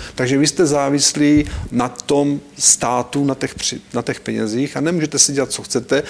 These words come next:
a dneska už ani nemůžete říkat pravdu, jo? Zase jste cenzurovaní, já jsem byl smazán na celý řadě, eh, webů, když jsem řekl jenom vědecky doložené důkazy o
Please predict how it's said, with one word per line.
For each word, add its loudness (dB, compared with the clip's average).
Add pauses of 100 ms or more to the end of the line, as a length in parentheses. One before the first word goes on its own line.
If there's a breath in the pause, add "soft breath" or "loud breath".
(140 loud breath)
a -2
dneska 0
už -4
ani 2
nemůžete 2
říkat -2
pravdu, 2 (140)
jo? 0
Zase 2
jste 0
cenzurovaní, 0
já -4
jsem -6
byl -2 (200 loud breath)
smazán 0
na -4
celý -4
řadě, -2 (260 loud breath)
eh, -6
webů, 2
když 0
jsem 0
řekl 0
jenom 4
vědecky 2
doložené 2
důkazy 2 (280 loud breath)
o 2